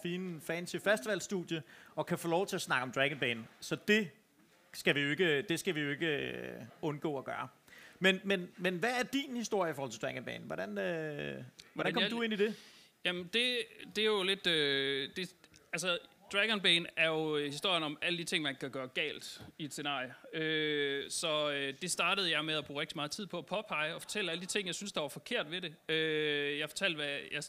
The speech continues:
Speaker 2: jeg var meget åbent om, at jeg synes, deres, øh, spillerorientering, jeg synes, deres P R var dårlig. Altså, jeg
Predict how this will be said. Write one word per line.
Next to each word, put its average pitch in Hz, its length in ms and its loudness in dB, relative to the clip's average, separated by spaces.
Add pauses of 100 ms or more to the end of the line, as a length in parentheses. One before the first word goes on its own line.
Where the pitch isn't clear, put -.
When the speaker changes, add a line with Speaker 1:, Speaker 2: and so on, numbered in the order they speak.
Speaker 2:
jeg 170 60 -4
var 156 40 -4
meget 160 300 -4
åbent 185 440 -4 (440)
om, 185 280 -2
at 160 120 -2
jeg 165 100 -2
synes, 175 220 -6
deres, 147 440 0
øh, 131 480 -6
spillerorientering, 196 840 -2
jeg 156 80 -4
synes, 160 180 -10
deres 127 260 -6
P - 120 -12
R 180 340 0
var 160 100 -4
dårlig. 160 480 -6 (260)
Altså, 160 160 -4
jeg 165 260 0